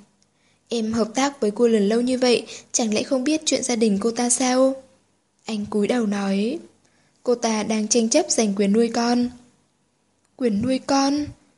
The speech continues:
Tô Nhiễm giật nảy người, Quê Lần có con ư? Đang sợ hãi, cửa phòng điều chế hương thoáng có người mở ra. Quê Lần vội vã bước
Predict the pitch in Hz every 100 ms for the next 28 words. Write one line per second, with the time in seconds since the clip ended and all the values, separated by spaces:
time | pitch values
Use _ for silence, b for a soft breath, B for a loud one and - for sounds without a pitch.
0 | _ - 233 220 240 277 285 226 226 196
1 | 214 208 190 196 B B 294 277 247 202
2 | 226 220 285 285 - 294 294 311 311 -
3 | _ _ _ _ _ - 220 226 - 240
4 | - 269 285 339 B B - 233 254 240
5 | 226 233 226 233 269 285 269 - 208 220
6 | 208 240 247 214 185 - 240 247 247 B
7 | B B - 233 214 214 190 196 226 226
8 | 233 277 262